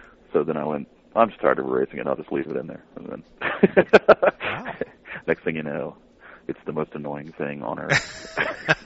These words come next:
Speaker 1: <laughs> Yeah, you, you, you're not allowed to use it on the, uh, Death Valley Driver board unless you're using it ironically or, uh,
Speaker 2: Oh, okay.
Speaker 1: it's just something annoying.
Speaker 2: Oh.
Speaker 1: <laughs>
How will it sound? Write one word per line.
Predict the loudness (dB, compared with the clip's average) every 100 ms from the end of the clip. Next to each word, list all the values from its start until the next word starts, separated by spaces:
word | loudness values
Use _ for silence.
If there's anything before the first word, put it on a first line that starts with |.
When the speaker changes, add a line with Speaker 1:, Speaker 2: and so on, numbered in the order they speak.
| 2 2
Speaker 1:
<laughs> | -6 -6 -8 -8 -12 -10 0 10
Yeah, | 12
you, | 12
you, | 8 8 8
you're | 10
not | 12
allowed | 12
to | 10
use | 6
it | 4
on | 4
the, | 4 2
uh, |
Death | 2 2
Valley | 4 2
Driver | 2 2 0
board | 0 -2
unless | -2 -8 -8
you're | -8
using | -8 -8
it | -4
ironically | -4 -4 -6 -8 -8 -10 -10
or, | -10 -8
uh, | -6
Speaker 2:
Oh, | -6 -6
okay. | -8 -12 -14 -14
Speaker 1:
it's | -6
just | -6 -6
something | -10 -10
annoying. | -10 -12 -16 _ _ _ _ _ -10
Speaker 2:
Oh. | -6 -6
Speaker 1:
<laughs> | 0